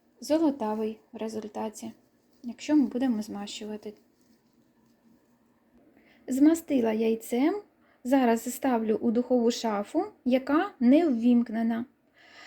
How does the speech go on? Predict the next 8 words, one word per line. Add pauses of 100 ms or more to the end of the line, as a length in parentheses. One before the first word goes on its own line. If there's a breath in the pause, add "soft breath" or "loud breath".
(120 loud breath)
Залишу (300)
на
одну
годину
підходити. (1400)
Пройшла
одна
година.